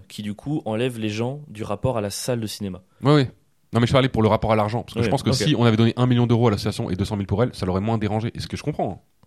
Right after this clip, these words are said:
Speaker 1: Bah oui, bah, ce qui est normal, non ?
Speaker 2: Oui, carrément.
Speaker 1: Et donc, du coup, en une seconde, je, je me rappelle que toi, t'avais,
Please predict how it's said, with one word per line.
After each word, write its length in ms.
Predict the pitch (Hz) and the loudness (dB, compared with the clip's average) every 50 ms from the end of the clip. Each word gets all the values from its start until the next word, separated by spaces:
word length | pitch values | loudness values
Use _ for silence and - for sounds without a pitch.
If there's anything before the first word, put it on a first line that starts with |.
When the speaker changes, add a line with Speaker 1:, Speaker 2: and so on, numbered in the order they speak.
| _ _ _ - - - | _ _ _ -20 -8 -4
Speaker 1:
Bah 100 | 107 113 | -2 0
oui, 120 | 147 160 | 0 -2
bah, 100 | - 180 | -4 -6
ce 120 | - - | -10 -10
qui 80 | - - | -10 -8
est 20 | |
normal, 300 | 85 85 90 117 156 175 | -6 -4 -2 0 0 0
non ? 120 | 156 160 165 - _ - | -2 -4 -6 -6 _ 0
Speaker 2:
Oui, 120 | 147 208 254 - _ _ _ - | 2 2 0 -2 _ _ _ -4
carrément. 260 | - 92 117 143 - _ - - - - - | -2 -2 -2 -4 -6 _ -20 -20 -20 -14 -8
Speaker 1:
Et 100 | - 120 | -4 -2
donc, 140 | 113 123 123 | 0 0 0
du 120 | 110 110 | 0 -2
coup, 280 | 104 - 160 180 190 170 - | -2 0 0 0 0 -2 -2
en 160 | - 101 104 | -2 0 0
une 140 | 117 123 123 | 0 0 -2
seconde, 480 | - - 113 101 117 151 170 139 - - - | -4 -4 -4 -4 -2 -4 -4 -6 -6 -8 -12
je, 260 | - - - 98 92 95 | -12 -6 -4 -4 -4 -2
je 80 | 92 | -2
me 60 | 98 | -2
rappelle 200 | 92 90 - 143 131 | -2 0 -2 -4 -4
que 60 | 113 | -4
toi, 160 | 101 - 131 | -4 -4 -4
t'avais, 280 | 131 - 90 90 - | -4 -4 -6 -6 -8